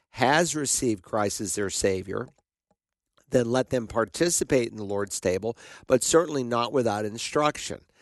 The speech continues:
Before that should happen on a Sunday morning, you should be engaged with your child. "Well, what does this really mean, and what does it represent?"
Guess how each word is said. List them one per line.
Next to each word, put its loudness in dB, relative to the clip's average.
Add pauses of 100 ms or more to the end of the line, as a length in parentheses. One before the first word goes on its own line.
(160)
Before 2
that 0
should -6
happen -2
on -2
a -2
Sunday -2
morning, -2 (320)
you 0
should -2
be 2
engaged -2
with -4
your 0
child. 2
"Well, -2
what 0
does 0
this -4
really 0
mean, 0
and -4
what 2
does 0
it 0
represent?" 0